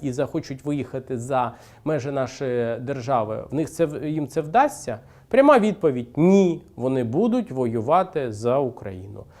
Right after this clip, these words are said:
Але такої норми для тих громадян, які знаходяться за кордоном, просто немає. А ще забув вам сказати: це робиться для того, щоб збільшити кількість громадян України,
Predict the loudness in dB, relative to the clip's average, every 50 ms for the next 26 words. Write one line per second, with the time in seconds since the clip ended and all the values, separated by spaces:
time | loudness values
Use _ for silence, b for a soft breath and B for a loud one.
0 | B B B B B 2 2 2 2 2 0 -2 -2 -2 -6 -2 4 6 8 8
1 | 8 6 6 6 6 6 6 4 2 0 -2 -2 -4 -4 -6 -8 -10 -10 -8 -6
2 | -2 0 2 2 2 2 0 -2 b b b b b _ 2 2 2 4 2 -2
3 | 0 0 0 0 0 0 0 -2 -4 -4 -6 -4 -4 -4 -4 -4 -2 -2 -2 -4
4 | -4 -6 -6 -6 -6 -8 -8 -6 -2 -2 -2 -2 -2 -4 -6 -8 -8 -8 -8 -10
5 | -10 -8 -8 -8 -8 -10 -12 -14 -14 -18 -20 B B B B B B -2 -2 -2
6 | -2 0 4 6 6 6 4 0 -2 -2 -2 -4 -4 -6 -8 -10 -12 -12 -8 -8
7 | -8 -10 -10 -10 -12 -10 -10 -10 -6 -2 0 0 0 0 -2 -4 -2 -4 -4 -2
8 | -2 -2 -2 0 -2 -2 0 -2 -4 -6 -8 -8 -8 -6 -6 -6 -6 -6 -10 -14
9 | -12 -12 -12 -6 -4 -4 -4 -2 -2 -2 -2 0 -2 -2 0 0 -2 -2 -4 -4
10 | -6 -10 -10 -10 -10 -8 -8 -8 -10 -12 -12 -14